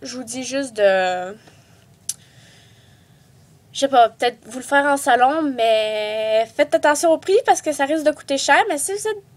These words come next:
des personnes que la coloration, euh, marche plutôt bien, ça devrait pas vous coûter un deux cents dollars parce que vous risqueriez pas de rester aussi longtemps.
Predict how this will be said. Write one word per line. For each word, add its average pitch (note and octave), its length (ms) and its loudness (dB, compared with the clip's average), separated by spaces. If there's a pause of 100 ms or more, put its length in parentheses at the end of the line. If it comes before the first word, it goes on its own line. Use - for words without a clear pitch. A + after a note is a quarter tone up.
(140)
des C#4 140 -8
personnes C#4+ 480 -4 (240)
que B3 100 -6
la A#3 180 2
coloration, D4+ 840 0 (300)
euh, G3 400 -6 (720)
marche G#3+ 340 -2
plutôt C4+ 300 2
bien, B3+ 300 4 (1040)
ça - 260 2
devrait E4 260 2
pas G4 80 0 (120)
vous D4 80 -8
coûter - 220 0
un C#4+ 140 6
deux B3 120 -6
cents B3 180 0
dollars A3 360 4
parce B3+ 160 -8
que - 80 -12
vous A3+ 160 -12
risqueriez A3+ 560 -10
pas A#3+ 440 -4
de A3 80 -8
rester G#3 280 -8
aussi G#3+ 200 -10
longtemps. D4 280 0